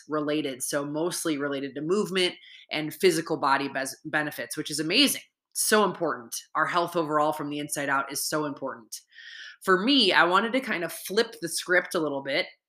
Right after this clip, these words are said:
this holiday season and create a challenge where we're really wo-, focusing on mindset, right? We're focusing on our mental health. We're focusing on what are we telling ourselves every day and what does that look like? How do we need to flip the script and how often do we need to do that?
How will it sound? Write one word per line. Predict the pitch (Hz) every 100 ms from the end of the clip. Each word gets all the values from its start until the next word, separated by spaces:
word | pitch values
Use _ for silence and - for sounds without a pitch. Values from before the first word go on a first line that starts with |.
| _ -
this | 156 156
holiday | 151 147 147 139
season | - 147 143 180 202
and | 151 151 147 147 139
create | - 165 175 175 - 147
a | 151
challenge | - 202 220 208 151 139 147 - - - - - - - -
where | 180
we're | 220 320
really | 392 349
wo-, | 185 180 -
focusing | 190 175 175 170
on | 151 143
mindset, | 143 147 - 120 - _
right? | 147 151
We're | 151
focusing | 151 156 165 151 156
on | 151
our | 143
mental | 151 160 165
health. | 151 156 156 -
We're |
focusing | 151 160 156 160 160 151
on | 147
what | 143 165
are |
we | 254 233 -
telling | 147 160 156
ourselves | 123 - 123 120 135
every | 120 117
day | 113 113 117
and | 143
what | 143 180
does | 196
that | 170 123
look | 147 -
like? | 123 104 - -
How | 151 185
do | 208
we | 180 165
need | 160
to | 143
flip | - 170 165 -
the |
script | 135 - 170 127 - -
and | 147 139
how | 147
often | 139 170 - 156
do | 139
we | 135
need | 139 123
to | -
do | 180
that? | 156 127